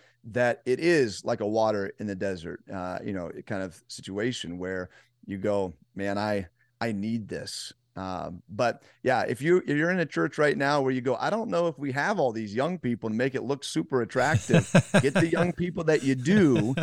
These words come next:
Speaker 1: and just recognize that the people that are gonna show up there, they're not critical of your church.
Speaker 2: Mm.
Speaker 1: They're not, they don't have nearly the same criticisms that even maybe you do.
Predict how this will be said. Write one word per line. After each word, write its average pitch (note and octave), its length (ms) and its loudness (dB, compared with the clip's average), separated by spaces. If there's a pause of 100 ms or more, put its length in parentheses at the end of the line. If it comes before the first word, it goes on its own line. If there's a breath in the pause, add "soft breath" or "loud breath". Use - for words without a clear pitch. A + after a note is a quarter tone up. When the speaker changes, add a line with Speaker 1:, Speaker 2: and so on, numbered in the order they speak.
(160)
Speaker 1:
and C3 240 -2
just C3 200 0
recognize C3+ 600 2
that A2+ 80 -8
the A#2 80 -2
people G3 320 0
that G3 80 6
are F#3 60 2
gonna D#3 200 0
show B2 300 2
up A#2+ 240 2
there, F3 340 0 (440 soft breath)
they're E3+ 160 4
not B2+ 180 0
critical F2+ 320 -6
of E2 80 -6
your C#2 120 -8
church. - 500 -12 (280 soft breath)
Speaker 2:
Mm. F#2+ 260 -12
Speaker 1:
They're D#3 200 6
not, D3+ 300 2 (140)
they B2+ 100 2
don't D3+ 160 2
have C3 180 2
nearly C3+ 480 0
the G#2+ 140 -4
same G#2 260 -8
criticisms G2 720 -4
that F2+ 160 -8
even G2+ 240 -6
maybe G2 220 -6
you A2+ 260 -4
do. G2 320 -10